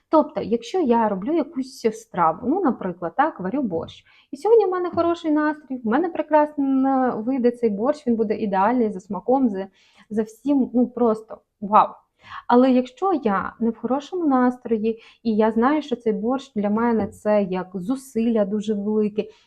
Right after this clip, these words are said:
і я його роблю на відмаш, не тому, що я його хочу, а тому, що умовно треба, навряд чи він вийде такий смачний, а салат би вийшов, тому що він робиться швидко. Тому ось розуміння себе, оцієї своєї внутрішньої цінності,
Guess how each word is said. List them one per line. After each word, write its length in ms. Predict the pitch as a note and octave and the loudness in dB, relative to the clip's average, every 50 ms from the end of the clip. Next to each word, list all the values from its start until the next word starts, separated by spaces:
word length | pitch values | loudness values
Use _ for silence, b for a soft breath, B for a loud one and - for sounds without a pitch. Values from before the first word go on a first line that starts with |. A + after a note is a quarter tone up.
| B B | B B
і 60 | C4+ | 0
я 140 | C#4 E4+ E4+ | 2 4 4
його 220 | E4 D4 C#4 C#4 C4+ | 2 2 0 -2 -2
роблю 500 | D4+ C4+ B3+ C#4+ D#4 F4+ G4+ F#4+ - - - - | -4 -2 2 2 4 4 4 2 0 -4 -6 -2
на 340 | B3 C4 B3 C4 C4 B3+ | 0 2 4 4 4 2
відмаш, 520 | A#3 A3+ B3+ C4+ C4 A#3+ G#3 G3 G3 G3 - | 2 0 0 -2 0 0 -2 -2 -2 -2 -2
не 100 | B3 B3+ | -4 -2
тому, 260 | B3+ C4 C4+ C#4+ D4 | -2 0 0 0 0
що 180 | C#4+ - - A3 | -2 -6 -6 -4
я 140 | G#3+ G#3 | -2 0
його 180 | A3 G#3+ G#3+ G#3+ | 0 0 0 -2
хочу, 300 | G#3+ - G3 G3 - - | -4 -8 -8 -8 -8 -10
а 40 | - | -8
тому, 300 | - - A#3 A#3+ A#3+ A3+ | -6 -2 0 2 2 0
що 300 | - - A3+ G3+ - - B3 | 0 -2 -4 -4 -2 0 -2
умовно 600 | B3 A#3 G#3+ G#3 G#3+ G#3 G3 G3+ G3 F3+ F3+ F3+ - | 0 0 2 2 2 2 0 -2 -4 -8 -10 -10 -4
треба, 340 | B3 D4 E4+ D#4 A3+ G#3+ b b b b b b - | 0 0 2 2 0 -2 b b b b b b -4
навряд 340 | F4+ F4 F4 F4+ F4 E4+ - | -4 -2 0 0 -2 -2 -2
чи 100 | C#4 A#3 | -2 0
він 160 | A#3+ A#3 A3 | 2 2 4
вийде 300 | A#3 B3 A3 A#3 A3 G#3+ | 4 4 4 2 0 -2
такий 260 | - G#3+ G#3+ A3+ A3 | -4 -4 -4 -4 -4
смачний, 440 | - A#3 A3+ A3 - - G3+ F3 - | -4 -4 -6 -4 -4 -4 -6 -6 -6
а 80 | - F#3 | -10 -12
салат 380 | - - A3+ C#4 F#4+ G#4+ G#4+ - | -8 -4 -2 0 0 0 -2 -6
би 80 | F#3 F3 | -8 -6
вийшов, 320 | F3+ F3+ F3+ - - - - - | -6 -6 -8 -10 -14 -20 -12 -6
тому 160 | G3 G#3+ B3 | -2 -2 -2
що 180 | B3+ C4 - G#3+ | -2 -2 -4 -4
він 160 | G#3 F#3+ F#3 | -4 -4 -4
робиться 360 | F#3+ F#3+ F#3 G3+ G3+ - G3 | -6 -6 -6 -8 -10 -12 -16
швидко. 420 | - - F#3 F3 E3 - - - - B B B B B B B A#3+ B - | -20 -14 -12 -10 -10 -10 -12 -18 -20 B B B B B B B -18 B 2
Тому 300 | B3+ A#3+ C4 C#4+ C#4 C#4+ | 4 4 4 4 2 0
ось 220 | A#3+ A#3+ A#3 - A#3+ | -2 -4 -2 -2 0
розуміння 600 | A#3 A#3 A3+ A3+ A3 A3 B3+ D#4 E4+ D4 C4+ C4 | 0 0 0 2 2 2 4 2 2 0 -2 -4
себе, 560 | - - - G3+ F#3 F#3 A3+ C4+ C4+ G#3 - - | -6 -8 -10 -6 -4 -2 -2 0 0 -2 -2 -6
оцієї 460 | G3+ - - G#3+ G#3+ A#3+ B3 A3+ G#3+ | -14 -12 -8 -4 -2 0 0 0 -2
своєї 640 | G#3+ - - G#3 G3+ G3 A#3 B3 A#3 G3 F#3 F3+ F#3 F#3+ | -4 -6 -6 -6 -4 -2 0 0 0 -2 -4 -6 -6 -4
внутрішньої 720 | G3 G#3+ B3 B3 B3 - G3 F#3 - - F#3 F3 F3+ F3+ | -2 0 0 0 -2 -6 -10 -12 -12 -12 -10 -8 -8 -8
цінності, 720 | - _ _ D4 F#4+ G#4+ F4 B3+ G#3 G3 - - _ - | -10 _ _ -4 -2 0 2 2 0 0 -4 -12 _ -18